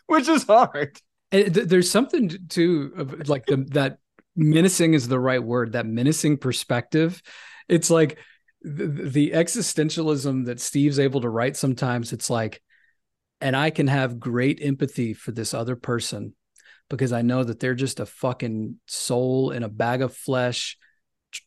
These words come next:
Speaker 2: that found themselves on this fucked up planet just like me. And also,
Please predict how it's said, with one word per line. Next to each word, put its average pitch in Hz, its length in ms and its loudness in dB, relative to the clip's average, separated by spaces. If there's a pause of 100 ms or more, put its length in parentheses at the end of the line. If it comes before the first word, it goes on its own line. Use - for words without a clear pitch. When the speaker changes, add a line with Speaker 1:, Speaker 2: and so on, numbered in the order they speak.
(260)
Speaker 2:
that 107 260 -6
found 139 280 2
themselves 127 540 0
on 147 80 -8
this 113 160 -8
fucked 131 320 -2
up 127 120 -4
planet 123 340 -4
just 123 220 -4
like 120 220 -4
me. 113 380 -8 (500)
And 110 140 -4
also, 156 560 -2